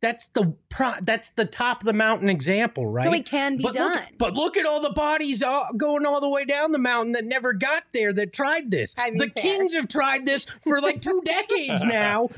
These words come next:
Speaker 1: and they're still suffering because
Speaker 2: Yeah,
Speaker 1: of it.
Speaker 2: but the Kings are, like, you can't even put 'em in the conversation
Speaker 1: What,
Speaker 2: because
Speaker 1: one
Speaker 2: the
Speaker 1: of the
Speaker 2: Kings are, like, literally hurting themselves. They screw themselves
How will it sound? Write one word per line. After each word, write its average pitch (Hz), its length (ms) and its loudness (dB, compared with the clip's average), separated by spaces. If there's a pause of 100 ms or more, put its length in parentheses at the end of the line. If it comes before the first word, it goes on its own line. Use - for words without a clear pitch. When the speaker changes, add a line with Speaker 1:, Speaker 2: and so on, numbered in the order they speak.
(160)
Speaker 1:
and 294 160 0
they're 339 120 0
still 392 420 0
suffering 214 640 0
because 151 400 2
Speaker 2:
Yeah, 427 140 2
Speaker 1:
of 440 80 0
it. 453 60 0
Speaker 2:
but 453 80 -4
the 392 120 0
Kings 523 440 -2 (180)
are, 359 80 0
like, 294 340 0
you 262 160 -6
can't 427 240 0
even 359 180 0
put 330 160 0
'em 320 120 2
in 294 80 2
the 262 80 0
conversation 285 560 0
Speaker 1:
What, 254 180 0
Speaker 2:
because 302 260 0
Speaker 1:
one 320 140 2
Speaker 2:
the 392 60 2
Speaker 1:
of 370 60 -2
the 415 60 0
Speaker 2:
Kings 294 200 2
are, 392 280 0
like, 302 260 0
literally 339 520 0
hurting 349 300 0
themselves. 254 800 -2 (340)
They 320 300 2 (100)
screw 403 400 0
themselves 349 560 0